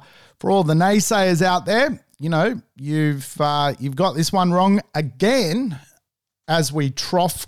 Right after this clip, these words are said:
through the marketplace, we will end up in a better place. Now, I guess the first rule when it comes to the idea of the pub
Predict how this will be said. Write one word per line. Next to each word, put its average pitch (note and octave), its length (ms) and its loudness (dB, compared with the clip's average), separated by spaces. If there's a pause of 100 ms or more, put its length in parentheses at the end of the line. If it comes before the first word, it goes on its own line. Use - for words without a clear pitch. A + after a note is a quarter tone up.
through E3+ 400 2
the C#3 140 0
marketplace, F#3 1040 -2 (500)
we D3+ 180 -6
will F3 220 -2
end E3+ 180 2
up E3+ 220 0
in E3+ 100 0
a E3 60 0
better E3 200 0
place. - 600 -2 (640)
Now, A#3 460 0 (1040)
I G3 100 2
guess B3+ 560 0 (560)
the G3 320 -2 (100)
first A3 680 -2
rule E3 520 2
when D#3 240 0
it C#3+ 180 -6
comes C#3+ 600 0
to C#3 720 0 (120)
the C3 360 -8
idea C3 720 0
of B2 500 -2
the B2 140 -6
pub C#3+ 580 -4